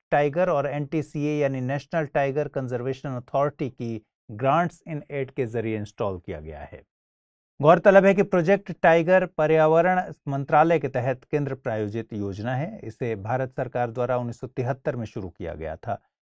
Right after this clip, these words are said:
एनटीसीए पर्यावरण मंत्रालय के तहत एक सांविधिक संस्था है। साल दो हज़ार अठारह के आंकड़ों के मुताबिक भारत में बाघों की कुल संख्या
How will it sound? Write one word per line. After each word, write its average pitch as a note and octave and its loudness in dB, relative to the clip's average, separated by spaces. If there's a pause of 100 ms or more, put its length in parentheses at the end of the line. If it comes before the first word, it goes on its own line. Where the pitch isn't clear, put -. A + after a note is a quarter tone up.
एनटीसीए E3+ 0
पर्यावरण D3+ 4
मंत्रालय C#3+ 0
के C#3 -2
तहत C3+ -4
एक C3 -4
सांविधिक C#3+ -2
संस्था - -8
है। - -12 (480)
साल B2+ 4
दो B2 0
हज़ार B2 0
अठारह C3+ 0
के C#3 -6
आंकड़ों B2 -4
के B2+ -8
मुताबिक B2 -4
भारत A#2+ -2
में A#2+ -8
बाघों A2+ 0
की B2+ -10
कुल D#3+ -4
संख्या B2 -6